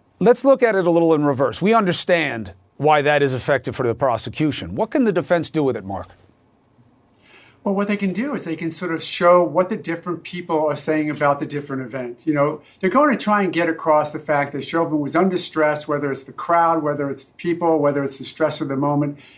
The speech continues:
Speaker 2: What he's really trying to do is to suggest Chauvin had a reason for doing what he did, and he didn't do anything with any intent.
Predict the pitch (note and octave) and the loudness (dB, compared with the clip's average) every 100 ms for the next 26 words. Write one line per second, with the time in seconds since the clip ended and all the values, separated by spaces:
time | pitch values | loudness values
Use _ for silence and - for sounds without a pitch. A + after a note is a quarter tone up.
0 | - G3 F3+ D3+ A#3 C#4+ G#3 G#3 F#3 D#3+ | -4 0 0 0 0 0 2 0 2 0
1 | G#3+ F#3+ D3+ D3 E3 D#3 C#3+ E3 C#3+ E3 | 0 0 0 -4 -6 -8 -6 -6 -4 2
2 | D#3+ D#3+ - _ _ _ _ - - - | 2 2 -6 _ _ _ _ -20 -12 -2
3 | A3 A3+ F3+ G3 F3+ D#3 E3+ F#3 F#3+ D#3+ | 0 0 0 2 2 2 0 0 -2 -4
4 | D3+ D#3+ D#3+ D#3 D#3 D#3 C#3+ - C#3+ D#3+ | -4 0 2 0 0 -2 -4 -4 -2 0
5 | B3 - _ _ _ _ - A#3 G3+ F3+ | -2 -8 _ _ _ _ 0 0 2 0
6 | E3 D#3+ E3+ G3 F#3+ F3+ E3+ F3+ F3 F3+ | -2 -4 -2 0 0 0 2 2 0 0
7 | E3 E3 D#3+ D#3+ D3+ D3 - D3 - - | 0 0 0 -2 -6 -8 -6 -6 -6 -12